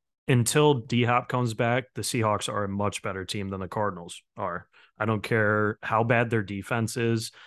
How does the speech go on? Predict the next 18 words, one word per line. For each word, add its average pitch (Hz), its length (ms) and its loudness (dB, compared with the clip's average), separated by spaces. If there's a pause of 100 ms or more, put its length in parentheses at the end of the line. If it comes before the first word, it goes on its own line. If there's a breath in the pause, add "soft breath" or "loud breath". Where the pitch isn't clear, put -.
(140 loud breath)
They 104 100 -2
just 110 240 2
laid 104 300 0
thirty-two 113 720 2
on 107 180 -4
a 98 80 -4
good 107 320 -2
Saints 104 400 -4
defense, 117 560 -2
and 101 100 -4
that's 95 200 -6
the 107 100 -2
last 98 300 -2
compliment 98 480 -4
I'll 92 80 -4
give 92 180 -6
the 92 100 -8
Saints. 101 520 -6